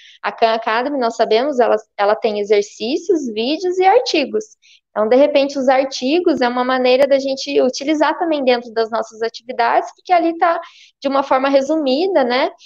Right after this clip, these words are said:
E bem explicada sobre alguns conteúdos. É claro que a gente tem que ficar atento a essa escrita,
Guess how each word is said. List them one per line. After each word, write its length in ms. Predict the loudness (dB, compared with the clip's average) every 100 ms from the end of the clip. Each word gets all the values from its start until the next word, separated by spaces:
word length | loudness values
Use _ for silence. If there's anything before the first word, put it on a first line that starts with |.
| -20 _ -6
E 420 | -2 0 0 0
bem 160 | 0 0
explicada 600 | -2 -6 -4 -2 0 0
sobre 320 | 0 0 2
alguns 380 | 2 2 -2 -4
conteúdos. 640 | -6 -4 0 0 0 -2 -4
É 80 | -2
claro 240 | 0 -2
que 60 | -4
a 40 |
gente 100 | -8
tem 100 | -14
que 80 | -10
ficar 180 | -4 -4
atento 460 | -2 -4 -2 0
a 40 | 0
essa 160 | 0
escrita, 720 | -12 -12 -8 -6 -6 -4 -4